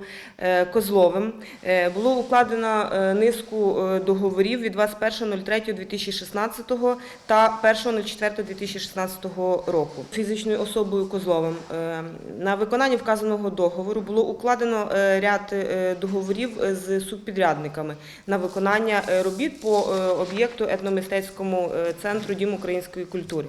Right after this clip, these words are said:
В ході досудового розслідування, е, було залучено,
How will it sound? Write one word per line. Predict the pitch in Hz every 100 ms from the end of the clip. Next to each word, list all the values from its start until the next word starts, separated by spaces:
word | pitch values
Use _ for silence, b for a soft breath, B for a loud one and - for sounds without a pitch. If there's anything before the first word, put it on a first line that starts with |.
| -
В |
ході | 285 247
досудового | 233 233 233 247 233
розслідування, | 220 220 190 165 175 190 208 233 - - - _ _ _ - - -
е, | 170 180 175 165 165 160 - - 117 135 175
було | 196 233
залучено, | 226 269 277 254 220